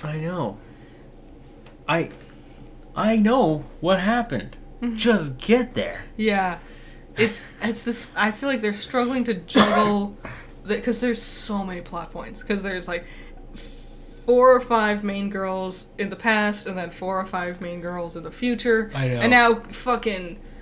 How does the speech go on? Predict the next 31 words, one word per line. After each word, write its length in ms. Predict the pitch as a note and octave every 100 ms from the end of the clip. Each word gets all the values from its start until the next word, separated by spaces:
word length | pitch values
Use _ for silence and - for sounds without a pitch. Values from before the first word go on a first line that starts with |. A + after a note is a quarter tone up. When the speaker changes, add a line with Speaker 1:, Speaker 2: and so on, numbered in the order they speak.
| - -
Speaker 2:
Shauna's 680 | - - A3 G#3+ G#3 F#3+
daughter 540 | - G#3 F#3 G#3 G#3+ G#3+
has 220 | G#3+ G#3
a 60 | G3+
whole 240 | G#3 G#3
plot 340 | - G#3 F#3+
point, 320 | G#3 G3+ F#3+ G3 -
which 160 | F#3+ C#3
Speaker 1:
Which, 120 | D#3
Speaker 2:
was 120 | F#3
so 580 | - - - - G#3 G3+
Speaker 1:
fuck 100 | F#3
Speaker 2:
unnecessary. 640 | F3 E3 E3+ G3+ E3+ E3 F3
Speaker 1:
that. 80 | - - - -
Speaker 2:
I 100 | G3
hate 420 | - G3+ D#3+ -
Shauna 360 | - - F3+ E3+ F3
and 80 | F3+
her 120 | F#3 E3
daughter 320 | D#3+ D#3 D#3+
so 240 | - G3
much. 260 | F3 E3 C#3+
Speaker 1:
I 120 | C3+
hate 200 | C3 -
Shauna 480 | - C3+ A#2+ B2 B2
and 120 | A#2+ G#2+
her 180 | A2+
family 420 | - G#2 G#2 - -
so 300 | D#4 C4+ -
Speaker 2:
<laughs> 160 | C#4+
Speaker 1:
much. 500 | A3 F#3+ G3 - -